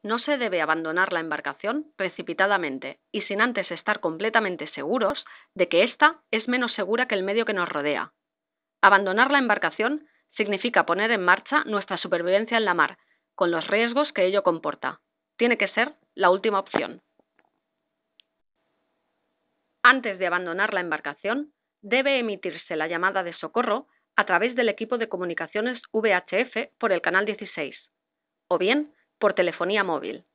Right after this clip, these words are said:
al número novecientos, doscientos dos, doscientos dos. El mensaje de socorro que debe emitirse en radiotelefonía comenzará por Mayday,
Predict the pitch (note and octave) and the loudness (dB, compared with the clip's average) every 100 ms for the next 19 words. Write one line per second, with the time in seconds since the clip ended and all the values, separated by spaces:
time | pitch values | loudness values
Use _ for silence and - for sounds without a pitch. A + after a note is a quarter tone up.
0 | _ _ F3 G3 A#3+ F#3 C4 - _ _ | _ _ 2 2 2 2 -2 -6 _ _
1 | _ A3 G#3 F#3+ - A#3 A#3+ D4 C#4+ - | _ -2 0 0 2 0 0 -2 -4 -6
2 | F3+ - A3 G#3 E3+ G#3+ A#3+ G3+ - F#3+ | -6 -2 -2 -2 -2 -4 -4 -6 -4 -4
3 | F3 E3+ D3 - - _ _ _ _ _ | -4 -6 -8 -10 -16 _ _ _ _ _
4 | _ _ _ _ - A3 G3+ G#3+ C#4 D#4 | _ _ _ _ 4 4 4 2 4 2
5 | C4 A#3+ G3+ F3+ E3 E3+ F3+ F#3 E3 D#3 | 0 -2 -2 0 -2 0 0 0 -2 -2
6 | A#3 - D#3 - F3 F3 D#3 C#3+ D3 D3+ | -4 -4 -10 -8 -4 -2 -2 -2 -4 -4
7 | D3+ G3 A3 - - _ _ _ G3+ F3+ | -2 0 -2 -4 -16 _ _ _ 0 0
8 | F3 F#3 A#3 G3 E3+ E3 D#3 G3 G#3+ C#4 | 2 2 4 2 0 -4 0 0 0 -2